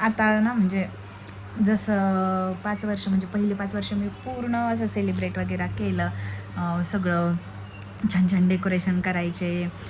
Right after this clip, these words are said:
मस्त मस्त असं सजवायचे, आहोंना सरप्राईज द्यायचे, मस्त चॉकलेट, डेला चॉकलेटचं सगळं केक वगैरे पण बनवायचे मी, सगळं केलेलं आहे पहिलं, म्हणजे खूप छान छान केलेलं आहे. म्हणजे ज्यां-, म्हणजे जे माझे जवळचे आहेत ना, ज्यांनी म्हणजे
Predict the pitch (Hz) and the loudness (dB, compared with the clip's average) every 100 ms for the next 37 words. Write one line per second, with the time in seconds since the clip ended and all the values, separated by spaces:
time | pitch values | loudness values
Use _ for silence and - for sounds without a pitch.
0 | - - 196 - 180 185 - 180 180 170 | -12 -2 -2 0 -2 -2 -2 -4 -2 -2
1 | 165 190 175 175 170 170 175 170 175 - | 0 0 2 0 0 -2 -2 -2 -2 -2
2 | 180 175 170 170 175 190 180 - 175 170 | 0 2 2 2 0 -2 -2 -2 -2 -2
3 | 175 175 170 175 175 175 - - - - | -2 -2 -4 -4 -2 -4 -6 -12 -14 -4
4 | 185 175 175 196 185 180 170 175 - - | -4 -2 0 2 2 0 0 -2 -4 -2
5 | 180 170 170 170 180 175 170 165 175 180 | 2 2 0 0 -2 0 -2 -4 -4 -2
6 | 170 165 202 185 185 180 180 175 175 185 | -4 -4 -4 -4 -2 -2 0 -2 0 0
7 | 180 185 180 180 180 175 175 175 180 - | 2 2 0 0 -2 -4 -2 -2 -4 0
8 | 214 202 226 226 220 233 214 196 202 196 | 0 2 2 2 0 0 2 2 0 0
9 | 185 185 185 185 185 - - - - 339 | -2 -2 -2 -2 -2 -8 -14 -14 -8 -8
10 | - 381 302 262 226 208 202 190 190 196 | -6 -2 -2 2 2 4 2 2 4 4
11 | 190 208 208 208 208 190 190 208 214 214 | 4 2 4 2 4 2 4 4 4 4
12 | 214 196 214 214 214 233 226 185 185 185 | 2 4 4 4 4 0 -2 -2 0 2
13 | 190 185 185 | 2 2 -2